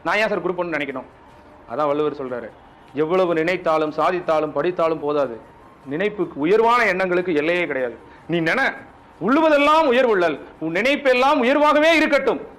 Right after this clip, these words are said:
அது கை கூடாமல் போனாலும் பரவாயில்ல, ஆனால் எண்ணம் கைவிடப்படாத தன்மை உடையது." அதான் மற்றது தள்ளினும் தள்ளாமை நிறுத்துனா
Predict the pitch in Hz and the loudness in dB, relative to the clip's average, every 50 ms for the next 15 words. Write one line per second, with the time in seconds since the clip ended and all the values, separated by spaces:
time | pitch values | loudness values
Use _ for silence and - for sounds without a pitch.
0 | - - - - - - 131 151 160 151 - - - - 185 233 285 294 285 - | -20 -20 -20 -20 -8 -6 -4 -4 -4 -4 -8 -10 -4 0 2 2 2 2 0 0
1 | 285 294 294 277 277 262 277 269 - - 214 226 226 226 226 269 277 254 226 233 | 0 2 4 2 4 2 2 0 0 0 0 2 2 4 2 2 2 2 2 4
2 | 233 214 180 139 113 - - - - - - - - 156 175 175 170 156 147 143 | 4 2 2 0 -4 -8 -12 -20 -20 -20 -8 -2 -2 0 2 2 2 0 0 0
3 | 185 254 302 320 302 277 - - - 220 269 302 320 311 302 - 277 269 277 285 | 0 2 2 2 2 0 0 0 0 0 2 4 4 4 4 4 2 2 4 4
4 | 294 285 277 226 202 208 214 202 180 165 160 143 127 117 - - - - 131 135 | 4 2 2 0 0 0 -2 0 2 2 0 0 -2 -6 -10 -16 -10 -8 -4 -2
5 | 180 214 214 170 170 170 190 196 175 170 - 170 185 226 254 285 285 311 330 330 | 0 0 0 0 -2 -2 -2 -4 -4 -2 -2 0 0 2 2 2 2 0 0 0
6 | 214 185 196 240 254 269 247 233 202 190 180 165 165 156 147 143 | 0 2 2 2 2 2 0 0 0 -2 -4 -4 -4 -4 -4 -2